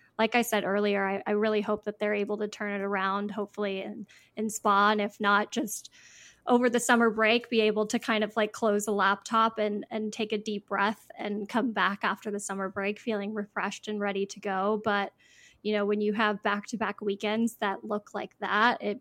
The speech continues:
it not only impacts the drivers, it impacts everyone at the team. And, you know, in the constructors standings and with Pierre coming to the team, I'm sure that he really had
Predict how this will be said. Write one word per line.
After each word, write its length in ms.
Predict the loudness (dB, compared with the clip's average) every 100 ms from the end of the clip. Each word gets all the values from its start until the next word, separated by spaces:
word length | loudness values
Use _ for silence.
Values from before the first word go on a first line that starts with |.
| -6
it 180 | -6 -6 _ -10
not 220 | 4 6 6
only 320 | 4 2 0
impacts 800 | -2 2 4 4 0 -8 -10 -10 -10 -6
the 80 |
drivers, 720 | 2 8 8 8 6 6 4
it 100 | 0 0
impacts 600 | -2 2 0 0 -4 -2
everyone 520 | 0 2 4 6 4
at 140 | 2 -2
the 60 |
team. 600 | -4 0 2 2 2 0 -4 _ _ _ -2
And, 360 | 0 0 -2 -6
you 220 | -4 0
know, 140 | 0
in 100 | 0
the 80 | -4
constructors 800 | -2 -2 -2 2 2 4 2 2
standings 720 | 2 2 4 2 0 -4 -10 -6
and 400 | -4 -2 -2 0
with 200 | -2 -2
Pierre 680 | 0 2 4 4 2 0 -6 _ _
coming 280 | -2 0 0
to 120 | 0
the 100 | -2
team, 400 | 0 0 2 2
I'm 160 | 0 -2
sure 300 | -2 0 0
that 120 | 0
he 240 | -2 -2 0
really 280 | 2 2
had 380 | 2 2 2 0